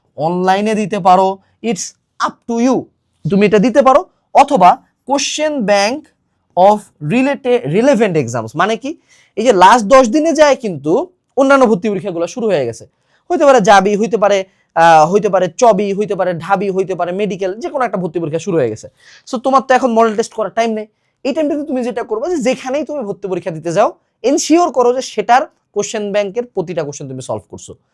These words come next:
এটা প্রথম দিকে কঠিন লাগে কোশ্চেন ব্যাংক সলভ করা, but once you cultivate a habit, যেমন আমার একটা হ্যাবিট ছিল যে আমি বুকের উপর ভর করে শুয়ে শুয়ে পড়তাম, সামনে ছিল,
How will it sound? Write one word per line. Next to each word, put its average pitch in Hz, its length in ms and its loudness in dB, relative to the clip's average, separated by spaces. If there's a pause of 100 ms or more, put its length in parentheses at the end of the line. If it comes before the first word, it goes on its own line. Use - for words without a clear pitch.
(400)
এটা 247 220 4
প্রথম 269 380 -4
দিকে 262 220 -4
কঠিন 254 280 -4
লাগে 233 180 -2
কোশ্চেন 214 280 -10
ব্যাংক 214 160 -8
সলভ 175 260 -6
করা, 196 120 -6
but 214 160 2 (100)
once 220 320 -2 (640)
you 233 100 2
cultivate 226 640 -2
a - 20 -12 (120)
habit, 165 240 2
যেমন 165 200 -4
আমার 214 180 0
একটা 220 120 -2
হ্যাবিট 196 240 -2
ছিল 269 160 -10
যে 269 80 -6
আমি 202 260 -4 (220)
বুকের 165 220 -4
উপর 170 140 -2
ভর 160 160 0
করে 196 120 -4
শুয়ে 180 160 -4
শুয়ে 180 180 -6
পড়তাম, 254 340 0 (320)
সামনে 196 320 -2
ছিল, 233 220 -6